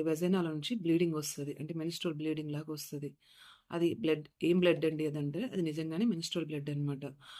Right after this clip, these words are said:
అది చూసిన తర్వాత అటెండర్స్, ఆ మదర్ ఎంతో కంగారు పడ్డం, భయపడ్డం, అసలు అర్థం కాకుండా అలా బిహేవ్ చేస్తారు.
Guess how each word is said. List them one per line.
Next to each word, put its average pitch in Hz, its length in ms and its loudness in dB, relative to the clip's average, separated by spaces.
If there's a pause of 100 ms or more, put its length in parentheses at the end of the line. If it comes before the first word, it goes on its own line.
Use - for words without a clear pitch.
(180)
అది 147 180 -12
చూసిన 170 320 0
తర్వాత 156 420 -6 (200)
అటెండర్స్, 156 580 -4
ఆ 147 140 -2
మదర్ 151 380 -2 (460)
ఎంతో - 360 -2
కంగారు 170 420 0
పడ్డం, 156 320 -2
భయపడ్డం, 170 520 -2
అసలు 156 220 -8
అర్థం 151 300 2
కాకుండా 160 520 -4
అలా 160 180 -4
బిహేవ్ 165 320 -2
చేస్తారు. 151 440 -4